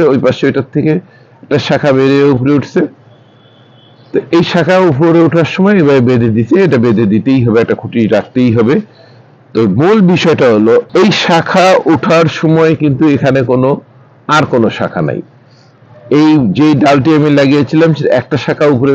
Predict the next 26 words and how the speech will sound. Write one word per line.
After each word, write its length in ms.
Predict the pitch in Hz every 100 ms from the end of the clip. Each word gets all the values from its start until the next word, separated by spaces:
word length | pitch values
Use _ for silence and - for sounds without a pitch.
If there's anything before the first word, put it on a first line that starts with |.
| 135
উঠে 140 | 127 135
আমার 120 | 123 117
মাচায় 240 | 113 120 95
উঠে 180 | - 85
গেছে, 200 | 82 - - - - -
মাঝখানে 360 | 127 - 180 156 135
আমি 100 | 120
আর 60 | 104 120
কোনো 140 | 107 101
শাখা 220 | 104 101 90
রাখিনি। 340 | 76 - 76 73 _ - _ _ _ -
এটা 140 | 123 147 147
নেই, 180 | 170 117 76 _ _ _ _ 139
থাকলে 240 | 147 165 156
এখন 140 | 147 139
আমি 100 | 131
কেটে 160 | 131 117 110
দিতাম। 200 | 92 95 104
এটা 100 | 120
সবসময় 320 | 160 - 185 175
আমি 80 | 170 -
সারা 160 | 143 151
বছর 200 | 151 151 151
এটা 120 | 156 -
খেয়াল 160 | 139 139
করতে 180 | -